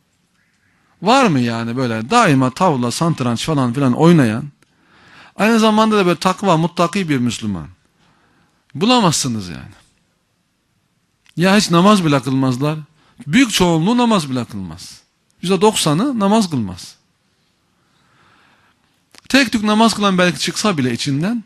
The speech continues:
ancak namaz vardır belki. Daha da başka bir şey de yoktur yani. Şuursuz bir Müslümandır belki, o kadar. Bu neyi gösteriyor? Demek ki tavla bozuyor yani.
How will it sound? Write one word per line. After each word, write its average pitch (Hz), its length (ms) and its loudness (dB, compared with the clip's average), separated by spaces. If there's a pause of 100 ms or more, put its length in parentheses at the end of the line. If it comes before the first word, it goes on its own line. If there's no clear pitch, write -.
(280)
ancak 208 360 0
namaz 170 400 0
vardır 113 340 -4
belki. 107 380 -6 (520)
Daha 180 180 2
da 151 120 -2
başka 139 280 -6
bir 131 60 -6
şey 139 200 -4
de 127 60 -2
yoktur 117 380 -4
yani. 82 280 -10 (580)
Şuursuz 202 760 -2
bir 180 180 -4
Müslümandır 107 640 -8
belki, 92 260 -8
o 117 60 -4
kadar. - 400 -12 (2000)
Bu 214 120 0
neyi 226 220 6
gösteriyor? 143 640 -2
Demek 175 280 0
ki 117 120 -10
tavla 151 500 -2
bozuyor 127 460 0
yani. 95 360 -18